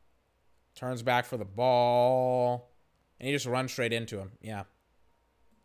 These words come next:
Yep. Showing all the penalties that the forty-niners have. Seven for sixty-three. Not very good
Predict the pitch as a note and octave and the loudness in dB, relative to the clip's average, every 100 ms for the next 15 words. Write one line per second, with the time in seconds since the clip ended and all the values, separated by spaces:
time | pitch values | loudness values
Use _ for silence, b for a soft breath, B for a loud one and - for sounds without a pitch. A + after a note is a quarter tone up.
0 | _ - G#3+ - _ _ _ _ _ _ | _ -2 -2 -4 _ _ _ _ _ _
1 | _ _ _ _ _ _ _ _ _ _ | _ _ _ _ _ _ _ _ _ _
2 | _ _ _ _ _ _ _ _ _ _ | _ _ _ _ _ _ _ _ _ _
3 | _ _ _ _ - D#3+ D#3 C#3+ C#3 D#3 | _ _ _ _ -2 2 4 4 2 0
4 | D3+ C#3 C#3 C3 B2+ A#2+ C#3 C3+ C3 B2+ | 0 -2 -4 -2 -4 -2 0 2 0 -2
5 | B2 C#3 A#2+ - D3+ C3+ C3 A#2+ - B2+ | -2 0 0 0 0 0 -2 -8 -6 -8
6 | - A2+ A#2+ B2 A#2+ A#2+ _ _ _ _ | -8 -10 -4 -2 -2 -6 _ _ _ _
7 | _ _ _ _ _ _ _ _ _ - | _ _ _ _ _ _ _ _ _ -10
8 | A#2 C#3 B2+ C3+ C3+ A2+ C3 B2+ A2 G#2 | -2 0 0 0 0 0 0 0 -2 -6